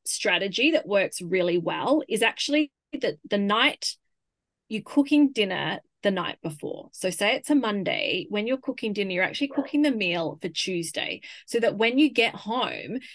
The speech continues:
your meal's already cooked, so you can feed your child. Um, and then maybe while they're eating or after they've gone to bed, you then cook the meal for the next night. Because,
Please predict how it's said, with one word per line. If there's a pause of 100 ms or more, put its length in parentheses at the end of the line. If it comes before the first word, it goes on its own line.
(140)
your
meal's
already
cooked,
so
you
can
feed
your
child. (400)
Um,
and
then
maybe
while
they're
eating
or
after
they've
gone
to
bed,
you
then
cook
the
meal
for
the
next
night. (360)
Because,